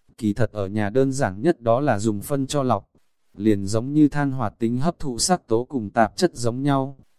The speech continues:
Tuy nói không chớp mắt, nhưng đối đường trắng độ tinh khiết cùng màu sắc lại là quan trọng nhất, mà nàng lợi thế trừ bỏ cây củ cải đường ở ngoài, chính là điểm này. Thấy khuê nữ diệt nhà, bếp vào nhà nghỉ ngơi,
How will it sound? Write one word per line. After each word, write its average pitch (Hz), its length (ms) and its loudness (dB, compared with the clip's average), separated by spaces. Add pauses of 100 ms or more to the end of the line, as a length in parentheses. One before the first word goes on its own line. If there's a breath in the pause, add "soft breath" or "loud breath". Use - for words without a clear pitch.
(800)
Tuy 151 180 10
nói 123 240 0
không 139 240 -4
chớp 165 260 2
mắt, 170 200 2 (280)
nhưng 135 280 4
đối 123 180 2
đường 123 240 0
trắng 135 280 -2
độ 143 220 0
tinh 139 180 2
khiết 185 280 2
cùng 110 260 -4
màu 104 160 0
sắc - 260 0
lại 123 220 -4
là 104 180 2
quan 139 280 -2
trọng 120 260 -4
nhất, 170 180 0 (280)
mà 107 220 -2
nàng 104 280 -2
lợi 107 220 0
thế 120 200 -2
trừ 117 240 0
bỏ 104 180 0
cây 147 240 2
củ 107 280 -4
cải 95 180 -2
đường 104 240 0
ở 101 120 -2
ngoài, 101 500 -4 (240)
chính 131 280 -4
là 117 120 0
điểm 107 280 0
này. 101 340 -2 (480)
Thấy 120 200 2
khuê 147 240 2
nữ 143 220 2
diệt 127 220 2
nhà, 101 420 -2 (960)
bếp 165 220 0
vào 110 220 0
nhà 101 200 -2
nghỉ 92 200 0
ngơi, 139 400 -2